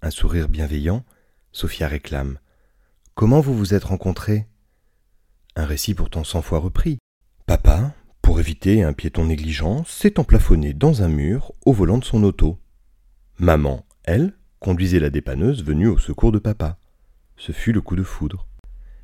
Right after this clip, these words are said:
Généreuse et reconnaissante, Sophia décide alors de réaliser un dessin pour remercier le piéton,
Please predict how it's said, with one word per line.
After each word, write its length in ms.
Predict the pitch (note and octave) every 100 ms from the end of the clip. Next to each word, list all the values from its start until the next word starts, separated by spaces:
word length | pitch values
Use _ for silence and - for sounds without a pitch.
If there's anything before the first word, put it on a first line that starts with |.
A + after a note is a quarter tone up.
| - -
Généreuse 460 | F2+ F#2+ F2 A#2 G#2
et 40 |
reconnaissante, 720 | D2+ D2+ D#2+ D2+ - A#2+ - _ - _ _ _ -
Sophia 320 | G#2+ - D3+
décide 260 | G2+ - F2
alors 320 | E2+ A2+ G#2+
de 80 | E2+
réaliser 500 | F2+ F#2 F#2 E2+ G2
un 80 |
dessin 460 | D#2+ E2 - F2 G#2+ - - - - -
pour 180 | - G#2+
remercier 440 | C#3 C3 B2 - -
le 100 | -
piéton, 400 | D#3+ - -